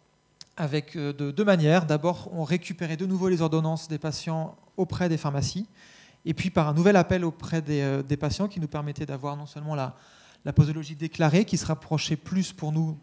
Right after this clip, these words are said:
que de la posologie, euh, prescrite, mais aussi pour avoir le ressenti par rapport à cette intervention, pour connaître les freins, et puis l'ensemble de nos critères de, de jugement secondaire. Alors, nos résultats.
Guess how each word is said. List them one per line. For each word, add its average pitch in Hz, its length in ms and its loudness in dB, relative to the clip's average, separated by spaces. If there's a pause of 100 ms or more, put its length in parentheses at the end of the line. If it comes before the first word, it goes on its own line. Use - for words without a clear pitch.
que - 80 -10
de 131 140 -6
la 127 80 -6
posologie, 147 720 -6
euh, 127 260 -8 (140)
prescrite, - 440 -4 (480)
mais 147 100 0
aussi 202 180 -4
pour 180 180 -4
avoir 156 220 0
le 151 80 0
ressenti 156 420 -2
par 151 160 -4
rapport 139 260 -4
à 135 60 -4
cette 135 180 -10
intervention, 147 760 2
pour 156 200 0
connaître 131 300 -2
les 135 60 0
freins, 156 400 -2 (380)
et 127 100 -4
puis - 140 -4
l'ensemble 143 320 -2
de 143 100 -2
nos 135 140 0
critères 143 420 -4
de, 131 240 -6
de 127 140 -6
jugement 131 340 -2
secondaire. 131 460 -6 (3750)
Alors, 160 180 6
nos 185 100 4
résultats. 185 560 0